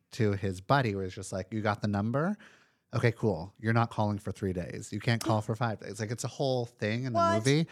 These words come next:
Speaker 1: And I think
Speaker 2: Yeah.
Speaker 1: that was, like, the main thing that kind of, like, started,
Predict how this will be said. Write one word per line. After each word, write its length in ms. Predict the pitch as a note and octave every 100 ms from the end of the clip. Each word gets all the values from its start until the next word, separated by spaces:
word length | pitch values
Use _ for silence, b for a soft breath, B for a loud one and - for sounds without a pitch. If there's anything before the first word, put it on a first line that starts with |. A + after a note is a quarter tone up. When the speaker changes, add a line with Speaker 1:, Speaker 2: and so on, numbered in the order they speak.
| B
Speaker 1:
And 120 | - B2
I 20 |
think 200 | C3 E3
Speaker 2:
Yeah. 40 | - -
Speaker 1:
that 220 | A#2 B2+
was, 220 | A2 G2 -
like, 160 | F#2+ - G2+ G#2+
the 100 | G#2
main 400 | G2+ G2 G2 F#2+
thing 280 | - F#2+ F2+
that 120 | E2+
kind 180 | - -
of, 80 | -
like, 180 | C3+ -
started, 540 | - - B2+ C#3 D3